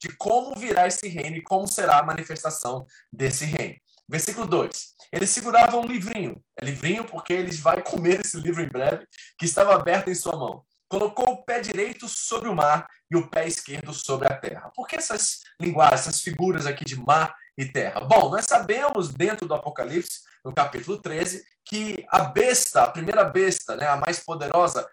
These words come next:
ela sai do mar e a segunda besta sai da terra. Então, provavelmente, João está se referindo ao que ele irá trazer ainda dentro das visões, de que Deus é soberano sobre tudo o que está acontecendo, e inclusive o dragão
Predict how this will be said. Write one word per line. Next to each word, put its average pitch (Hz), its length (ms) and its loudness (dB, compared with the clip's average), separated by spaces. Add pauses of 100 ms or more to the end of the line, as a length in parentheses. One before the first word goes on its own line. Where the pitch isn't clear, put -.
(120)
ela 180 200 2
sai 214 480 2
do 247 120 -8
mar 147 280 0
e 170 40 -6
a 175 40 -4
segunda 220 420 -4
besta 180 320 -4
sai 185 340 0
da 190 120 0
terra. 202 440 -2 (300)
Então, 220 320 -2
provavelmente, 240 800 0
João 180 180 -2
está 208 180 -4
se - 160 -6
referindo 180 480 -4
ao - 80 -2
que - 140 -6
ele 185 140 -2
irá 175 180 6
trazer 175 500 2
ainda 147 200 -8
dentro 139 260 -10
das 127 140 -4
visões, 175 460 0 (220)
de - 100 -4
que 208 120 -6
Deus 214 300 0
é 254 80 2
soberano 233 840 2
sobre 214 640 -2 (260)
tudo 254 220 -6
o 247 60 -2
que - 40 -6
está - 180 4
acontecendo, 202 600 2
e 233 220 -4
inclusive 208 840 -4 (200)
o - 100 -4
dragão 180 640 6